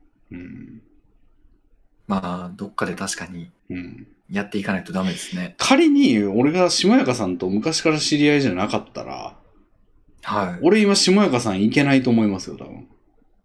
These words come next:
Speaker 2: あー。
Speaker 1: うん。下やかさんも結構伸びてきてるじゃないですか。もう結構、調子いい時は二千人ぐらい行くぐらいの。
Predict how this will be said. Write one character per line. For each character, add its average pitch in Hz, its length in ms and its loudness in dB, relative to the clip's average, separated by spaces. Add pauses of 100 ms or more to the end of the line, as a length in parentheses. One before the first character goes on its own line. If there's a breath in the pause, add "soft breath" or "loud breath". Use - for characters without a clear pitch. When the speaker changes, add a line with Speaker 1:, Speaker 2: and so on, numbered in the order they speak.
(360)
Speaker 2:
あ 90 1120 2
ー。 90 180 -6
Speaker 1:
う 85 40 -12
ん。 90 40 -12
下 - 140 2
や 262 80 6
か 180 80 0
さ 151 80 4
ん 117 80 4
も 113 60 4
結 208 180 0
構 131 100 4
伸 110 120 6
び 120 140 2 (240)
て 131 160 4 (120)
き - 200 -12
て 135 100 6
る 123 100 2
じ 107 60 2
ゃ - 20 0
な 90 60 -2
い - 40 -4
で 87 40 -8
す - 60 -14
か。 90 80 -8
も 85 140 -8
う 85 40 -14
結 123 220 -4
構、 80 420 -10
調 151 180 4
子 135 140 -2
い 139 40 4
い - 20 0
時 98 220 0
は 90 60 0
二 95 160 -2
千 104 260 2
人 101 160 2
ぐ 107 60 2
ら 95 120 2
い 87 140 -8
行 - 60 -18
く 87 120 -10
ぐ 87 80 -10
ら 85 120 -10
い 76 40 -14
の。 - 240 -16